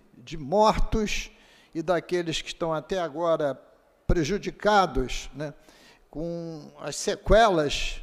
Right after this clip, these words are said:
da covid dezenove, alterou a covid dezenove, a vida das pessoas fortemente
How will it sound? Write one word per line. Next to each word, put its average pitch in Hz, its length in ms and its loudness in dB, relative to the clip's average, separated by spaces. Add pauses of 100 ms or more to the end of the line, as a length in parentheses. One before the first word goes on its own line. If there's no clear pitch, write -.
da 160 220 -4
covid 135 540 -2
dezenove, 185 760 -8 (1400)
alterou 226 920 4 (300)
a 151 140 -10
covid 151 500 -4
dezenove, 170 520 -6
a 175 200 -8
vida 202 400 -4
das 175 180 -2
pessoas 180 600 0
fortemente 220 1160 -4